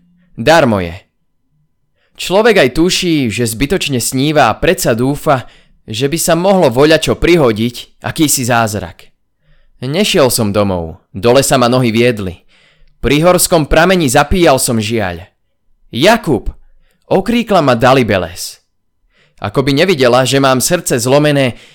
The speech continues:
ešte ho aj pretrhnúť od úľaku chcela.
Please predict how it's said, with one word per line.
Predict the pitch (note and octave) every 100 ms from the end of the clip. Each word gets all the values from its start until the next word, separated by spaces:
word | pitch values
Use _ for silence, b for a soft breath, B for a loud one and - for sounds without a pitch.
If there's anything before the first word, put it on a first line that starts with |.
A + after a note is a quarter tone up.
| b b
ešte | B2+ C#3 F3 E3+
ho |
aj | E3+ E3+
pretrhnúť | F3 G3+ A3+ F3 E3 C#3
od | E3 G3+ -
úľaku | F3 B2+ G#2 G#2 -
chcela. | G#2 F2 E2+ -